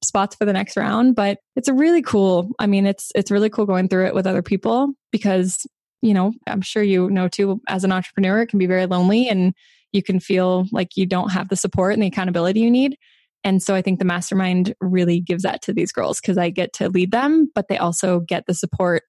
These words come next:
and the brainstorming and just the love from all these other girls going through it with similar dreams. So it's been a really cool thing. And I'm, I'm very excited for the next one to keep teaching these girls. And I feel really, really honored to be able to now be at a point in my career where I get to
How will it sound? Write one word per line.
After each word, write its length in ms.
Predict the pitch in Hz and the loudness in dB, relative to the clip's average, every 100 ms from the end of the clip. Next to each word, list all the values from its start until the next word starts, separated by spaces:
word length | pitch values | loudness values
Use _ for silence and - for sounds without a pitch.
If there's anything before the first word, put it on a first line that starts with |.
| - | -6
and 460 | 185 180 175 170 190 - | 0 2 2 0 -4 -2
the 120 | 180 | -2
brainstorming 720 | 165 170 185 - 226 196 180 | -2 0 0 0 0 2 2
and 260 | 170 170 170 - - - _ - | 2 2 0 -6 -20 -20 _ -6
just 260 | 180 - | -6 -4
the 80 | 185 | -6
love 280 | 170 170 185 | -2 -2 0
from 140 | 190 | -2
all 60 | 170 | 0
these 160 | 175 | -2
other 180 | 170 190 | -2 -2
girls 320 | 190 170 180 | 0 0 -2
going 360 | - 185 180 180 | -2 -2 2 0
through 260 | - 185 196 | 0 0 0
it 80 | |
with 100 | - | 0
similar 340 | 180 185 180 175 | 0 0 2 0
dreams. 440 | 180 185 185 185 | 0 0 0 0
So 360 | - 190 202 175 _ | -2 -2 -2 -4 _
it's 160 | 208 - | -8 -6
been 200 | - 208 | -2 0
a 80 | 208 | 0
really 340 | 190 202 196 | 0 2 0
cool 200 | 185 202 | 0 -4
thing. 340 | 190 214 214 233 | -2 -2 2 2
And 120 | 196 | 4
I'm, 280 | 180 185 - _ - | 2 0 -2 _ -2
I'm 140 | 185 | 0
very 280 | - 185 185 | 0 -2 -2
excited 380 | 185 185 175 196 | -2 -2 -2 -2
for 100 | 196 | -2
the 100 | 185 | -2
next 240 | 180 190 | -4 -4
one 200 | 208 226 | 0 2
to 60 | 240 | 0
keep 260 | 226 208 - | 0 -4 -2
teaching 320 | 208 196 214 | -4 0 0
these 160 | 208 | 0
girls. 400 | 202 190 202 247 | 0 0 0 0
And 260 | 220 175 185 - _ _ _ - | 0 2 0 -2 _ _ _ -10
I 60 | 196 | -10
feel 300 | - 190 185 | -2 -2 0
really, 380 | 180 180 175 180 | 2 2 2 0
really 340 | 196 196 208 - | 0 0 -2 -4
honored 340 | 196 - 190 | -4 -4 -4
to 100 | 190 | -2
be 80 | 180 | 0
able 140 | 175 | 0
to 320 | 165 185 196 190 _ - - - | -2 -4 -4 -6 _ -20 -20 -4
now 240 | 208 185 185 | -2 0 0
be 80 | |
at 80 | 190 | 0
a 60 | 190 | 0
point 220 | - 185 | -2 -2
in 40 | |
my 100 | 196 | -2
career 300 | 185 190 185 220 | -2 -2 0 0
where 100 | 208 | 0
I 60 | |
get 160 | 190 - | -2 -2
to 260 | 196 190 | -2 -4